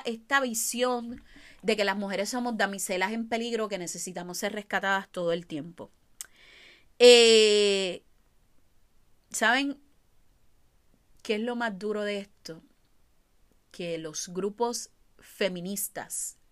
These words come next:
a través de los años han intentado cambiar la historia. Y siempre que yo toco el tema del feminismo,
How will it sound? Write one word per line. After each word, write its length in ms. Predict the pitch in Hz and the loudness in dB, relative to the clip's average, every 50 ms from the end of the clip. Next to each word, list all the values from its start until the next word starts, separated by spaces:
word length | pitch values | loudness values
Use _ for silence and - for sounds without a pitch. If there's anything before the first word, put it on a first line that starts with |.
| _ _ - | _ _ -12
a 120 | - 165 165 | -10 -10 -10
través 280 | 170 160 160 160 165 | -8 -10 -10 -10 -10
de 100 | 170 185 | -10 -10
los 180 | 208 208 208 - | -8 -8 -8 -8
años 380 | 220 214 202 196 180 170 - - | -8 -8 -8 -10 -10 -10 -10 -10
han 200 | - 185 185 202 | -10 -10 -8 -8
intentado 1040 | 208 214 208 190 196 - 180 175 165 165 170 - - 185 190 196 190 170 156 175 _ _ _ _ _ _ _ _ _ _ _ _ _ _ _ | -10 -10 -12 -12 -14 -12 -12 -12 -12 -14 -16 -8 -2 0 0 0 0 -2 -6 -10 _ _ _ _ _ _ _ _ _ _ _ _ _ _ _
cambiar 380 | - 196 185 175 175 175 151 156 | -8 -8 -6 -6 -8 -10 -10 -10
la 80 | 165 | -12
historia. 520 | 170 - - - 160 139 - - - - - _ _ _ _ _ _ - - - - - - - _ _ | -12 -14 -14 -14 -14 -14 -14 -16 -20 -20 -20 _ _ _ _ _ _ -20 -20 -20 -20 -20 -20 -20 _ _
Y 160 | - 254 254 233 | -4 -2 -2 0
siempre 580 | - - 262 277 349 403 392 - 381 349 349 | 0 2 2 2 2 2 0 0 0 2 2
que 140 | 311 240 214 | 2 0 0
yo 280 | 190 220 220 220 - - _ - | 0 0 -2 -2 -2 -4 _ -2
toco 340 | 233 226 220 226 - 240 226 | 0 0 -2 -2 0 0 0
el 140 | 220 220 - | 0 -2 -6
tema 600 | - - 214 214 214 208 208 196 202 202 220 - - _ _ _ - - | -2 0 2 2 2 2 0 -2 -2 -2 -4 -10 -20 _ _ _ -20 -14
del 240 | 180 175 208 190 180 | -8 -6 -4 -4 -4
feminismo, 800 | - - 190 185 185 190 202 233 220 202 208 165 156 151 - | -4 -6 -6 -4 -4 -2 -2 -2 -2 -2 -4 -6 -8 -10 -14